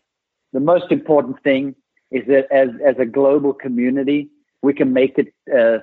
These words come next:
through this, uh, tough time and get back to some sort of normalcy where we can start to go about our day-to-day lives and start enjoying all the different things that, uh, we love about our lives.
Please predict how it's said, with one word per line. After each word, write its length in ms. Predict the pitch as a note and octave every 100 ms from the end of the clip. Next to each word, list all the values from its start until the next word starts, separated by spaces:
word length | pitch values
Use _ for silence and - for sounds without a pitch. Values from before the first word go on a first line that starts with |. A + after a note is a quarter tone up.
| _
through 200 | C#3 C#3
this, 180 | B2+ B2 _ _ B2+
uh, 680 | A#2+ A#2 A#2 A#2+ A2 G#2+ B2 -
tough 180 | C#3+ - C3
time 400 | A#2+ B2+ C#3 C3+ _ _
and 160 | B2 A#2
get 220 | C#3 - _
back 520 | - - - B2 C3 - - _ -
to 180 | C3 A2+ - -
some 220 | D3 D3+
sort 400 | - D3+ C3+ -
of 140 | B2 A2+
normalcy 640 | B2 B2+ C3 B2+ C#3+ C#3
where 160 | B2+
we 100 | A#2+
can 180 | A#2+ A#2+
start 240 | - C#3 C3
to 60 |
go 180 | A2 B2+
about 300 | A#2+ B2+ B2 _ _ _ _ -
our 120 | B2+
day-to-day 540 | B2+ C3 C3 B2+ C3
lives 420 | B2 A#2+ B2 B2+ B2
and 140 | A#2
start 300 | - C3 B2+
enjoying 680 | C3 B2 A2+ B2+ B2+ B2+ A#2+
all 260 | B2 C3 C3
the 60 | A#2+
different 380 | A#2+ B2+ B2 -
things 320 | C3 B2+ B2+ A#2+
that, 180 | A#2 - A#2+
uh, 160 | A2+
we 140 | A2 A#2+
love 320 | A#2 A#2+ A#2+
about 260 | B2 B2 A#2+
our 160 | A#2
lives. 400 | A2+ G#2+ A2+ C#3+